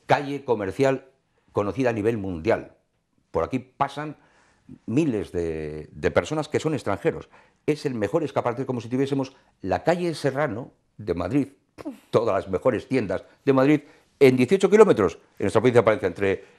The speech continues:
eh, Fromista y, y Carrión de los Condes, atravesando por Villasarga-, Villalcázar de Sigra, los otros pueblos, hasta desembocar en, en Sagún. Ahí es donde tenemos que estar dando a conocer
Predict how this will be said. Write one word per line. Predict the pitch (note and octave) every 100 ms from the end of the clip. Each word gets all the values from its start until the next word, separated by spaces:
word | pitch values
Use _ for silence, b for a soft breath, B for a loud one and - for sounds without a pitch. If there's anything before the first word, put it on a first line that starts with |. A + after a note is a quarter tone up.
| B
eh, | G2+ F#2+ F2+ F#2 E2+
Fromista | C3 C3 A#2+ G#2+
y, | G2 F#2 F2+ F2 E2+ E2 D2 D#2 - - -
y | C2+ F#2
Carrión | G2+ A2
de | G#2+
los |
Condes, | A2+ G2 -
atravesando | F2 F2+ G#2 G2
por | G2 F#2 B B
Villasarga-, | F2+ F2+ G2 F#2+ D#2+
Villalcázar | F2+ F2 F#2+ F2+
de | E2
Sigra, | A#2+ G2
los | F#2+
otros | F2+
pueblos, | A#2+ A2
hasta | F2 E2+
desembocar | D2+ D#2+ F#2+ F2+
en, | E2+ - b b
en | -
Sagún. | G2+ F#2+ F#2 b b b b _ -
Ahí | A2 F#3
es | E3+
donde | D#3
tenemos | C3+ C#3+ C#3+
que | -
estar | A#2 D3 C3 - -
dando | F#2+ F#2 G#2+ E3+ D#3+ F3 -
a | A2
conocer | C#3 C#3 C3+ C#3+ -